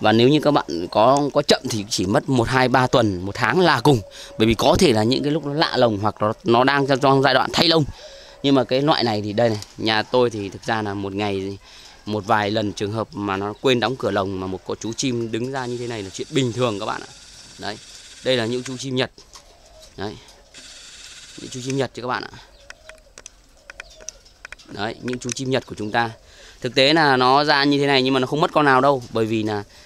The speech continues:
nó cũng không biết kiếm ăn ở đâu cả. Đấy, nó rất là hiền lành các bạn ạ. Đấy,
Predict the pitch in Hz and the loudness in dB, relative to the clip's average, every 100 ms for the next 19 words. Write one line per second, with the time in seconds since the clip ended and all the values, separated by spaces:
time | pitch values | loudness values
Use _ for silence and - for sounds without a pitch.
0 | - - - 131 160 175 175 - 151 156 | -20 -20 -2 0 2 0 0 2 2 4
1 | 120 131 135 110 - - - - - - | 4 2 2 0 -4 -18 -20 -20 -20 -8
2 | 98 113 - - - 113 120 165 135 123 | -8 -8 -14 -20 -12 -8 -4 -2 0 0
3 | 110 104 101 120 123 - - - - - | 0 0 -2 -6 -8 -10 -18 -20 -20 -12
4 | - - 101 135 | -12 -10 -10 -10